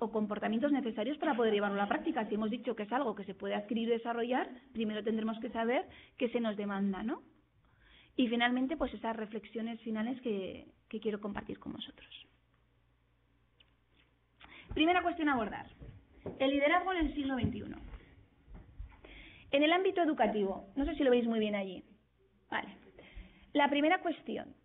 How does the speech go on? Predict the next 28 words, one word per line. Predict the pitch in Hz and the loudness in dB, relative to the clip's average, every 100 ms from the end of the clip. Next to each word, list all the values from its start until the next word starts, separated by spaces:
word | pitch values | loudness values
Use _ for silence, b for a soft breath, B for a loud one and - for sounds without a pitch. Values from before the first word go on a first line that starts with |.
| _ _ _ _ _ _ _ _ _ - | _ _ _ _ _ _ _ _ _ -4
Cuando | 294 269 254 254 | 4 6 6 6
nos | 247 | 2
acercamos | 254 254 262 359 349 | 0 0 4 4 2
a | |
los | 330 | 0
centros, | 339 320 311 359 392 - - | 2 2 2 0 -2 -6 -6
eh, | 240 226 220 214 | 0 2 2 2
estamos | 226 226 269 262 | 0 2 2 2
viendo | 262 320 | 2 2
que | 311 | 2
el, | 247 220 | 0 -2
el, | - 214 214 214 | 0 0 0 -2
los | 214 202 | -6 -6
centros | 202 233 | -6 -4
en | 254 | -6
este | 254 262 | -6 -8
siglo | 254 247 294 320 240 | -6 -2 0 -2 0
ya | 220 | 0
no | 208 220 | 0 0
tienen | 254 302 | 2 2
nada | 262 208 | 2 0
que | 202 | -2
ver. | 226 | -2
Nuestros | 220 208 202 | -2 -6 -8
alumnos | 202 202 208 294 - | -8 -6 -4 -4 -2
son | 233 302 - B B - | 0 0 -2 B B 2
multiculturales, | 240 208 220 - 208 - 196 220 339 - - - - - _ _ _ _ _ _ _ _ _ _ b b b _ _ _ _ - | 2 2 -4 -6 -8 -6 -4 -2 -2 -4 -12 -20 -20 -20 _ _ _ _ _ _ _ _ _ _ b b b _ _ _ _ 2
con | 262 | 4